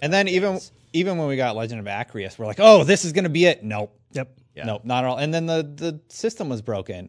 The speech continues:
Speaker 3: Yep.
Speaker 1: So, like, we keep encountering these broken systems. It's like, why are we catching this? This
Speaker 2: Yeah.
Speaker 1: is
Speaker 3: Also,
Speaker 1: I feel like
Speaker 3: some
Speaker 1: I'm
Speaker 3: of the
Speaker 1: taking
Speaker 3: best,
Speaker 1: crazy pills.
Speaker 3: some of the, yeah.
Speaker 1: <laughs>
Speaker 3: So
Speaker 1: Yeah.
Speaker 3: Black Spindle, right, from
Speaker 1: Yeah.
Speaker 3: year one or
Speaker 2: Yeah.
Speaker 3: from Destiny one was a huge, uh,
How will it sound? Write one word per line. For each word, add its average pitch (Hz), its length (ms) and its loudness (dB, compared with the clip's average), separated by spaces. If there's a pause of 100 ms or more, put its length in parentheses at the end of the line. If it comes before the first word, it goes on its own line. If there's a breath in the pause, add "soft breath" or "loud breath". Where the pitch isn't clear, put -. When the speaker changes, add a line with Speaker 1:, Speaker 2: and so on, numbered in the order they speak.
(120)
Speaker 3:
Yep. 139 160 -10
Speaker 1:
So, 196 120 -2
like, 175 160 4
we 170 140 2
keep 220 260 -6
encountering 147 540 -4
these 113 160 -6
broken 123 420 -4
systems. 147 400 -8
It's 131 100 -12
like, 120 160 -6
why 127 400 -4
are 349 160 2
we 151 360 -2
catching 202 560 -4
this? 92 360 -12
This 202 140 -8
Speaker 2:
Yeah. 82 120 -10
Speaker 1:
is - 120 -16 (180)
Speaker 3:
Also, 185 400 4 (160 loud breath)
Speaker 1:
I 151 60 -6
feel 294 220 -2
like 214 80 2
Speaker 3:
some 220 100 6
Speaker 1:
I'm 226 40 6
Speaker 3:
of 214 40 2
the 202 80 4
Speaker 1:
taking 214 140 -2
Speaker 3:
best, 202 180 4
Speaker 1:
crazy 220 220 -2
pills. - 240 -10
Speaker 3:
some 196 180 4
of 190 60 4
the, 190 160 4
yeah. 190 180 4 (180)
Speaker 1:
<laughs> - 140 0
Speaker 3:
So 214 240 4
Speaker 1:
Yeah. 151 60 -6
Speaker 3:
Black 180 280 4
Spindle, 185 440 2
right, 156 220 2
from 156 260 0
Speaker 1:
Yeah. 147 100 0
Speaker 3:
year 139 140 0
one 160 340 0
or 147 120 0
Speaker 2:
Yeah. 113 80 2
Speaker 3:
from 147 100 0
Destiny 143 300 -2
one 165 260 2
was 147 180 0
a 139 60 -2
huge, 165 540 2
uh, 131 360 -2